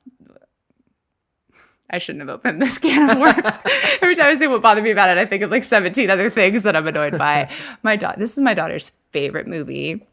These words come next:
Speaker 1: She loves it. We
Speaker 2: Aw.
Speaker 1: love the soundtrack.
Speaker 2: I
Speaker 1: We listen
Speaker 2: listen
Speaker 1: to it
Speaker 2: to
Speaker 1: all
Speaker 2: it.
Speaker 1: the
Speaker 2: Yep.
Speaker 1: time. It's great. We love the songs. We love Hugh Jackman.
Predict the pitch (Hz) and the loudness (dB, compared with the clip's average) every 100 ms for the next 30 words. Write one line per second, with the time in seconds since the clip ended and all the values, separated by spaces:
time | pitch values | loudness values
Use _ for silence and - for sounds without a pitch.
0 | _ - - 170 147 156 - 139 151 139 | _ -18 -6 -4 -4 -6 -6 -4 -4 -6
1 | 151 123 - 139 175 208 247 247 233 226 | -6 -4 -4 -4 -4 -2 0 2 2 0
2 | 233 220 208 202 208 208 208 185 190 208 | 0 0 0 0 -4 -6 -6 -6 -6 -4
3 | 240 233 226 226 254 262 240 233 226 220 | -4 -2 -2 -2 -4 -4 -2 -2 -2 -2
4 | 220 226 - 165 - - 233 226 - - | -4 -6 -6 -12 -12 -6 -2 -2 -2 -8
5 | 170 165 196 214 233 226 214 202 208 214 | -8 -2 -2 -2 -4 -2 -2 -2 -4 -6
6 | 190 160 165 165 185 208 - _ _ 269 | -8 -6 -2 -2 -2 -8 -14 _ _ -4
7 | 262 240 233 233 247 208 214 220 | 0 4 4 2 0 0 2 0